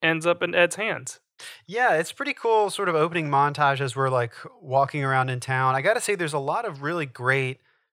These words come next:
Speaker 2: background extras and just, like, background movement in this entire episode. Lots of things happening, like cars, people moving,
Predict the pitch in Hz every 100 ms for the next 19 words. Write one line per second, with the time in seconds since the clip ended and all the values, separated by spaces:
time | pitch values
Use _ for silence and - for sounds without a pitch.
0 | - 123 131 135 127 123 123 123 117 127
1 | - 143 143 131 123 117 123 117 127 127
2 | 123 127 123 120 117 123 131 139 147 151
3 | - - - - _ - 135 135 131 131
4 | 127 127 127 - 143 - 147 147 135 156
5 | 202 180 165 143 131 131 120 107 107 -
6 | 180 175 170 - - _ - 156 147 143
7 | 139 135 135 135 131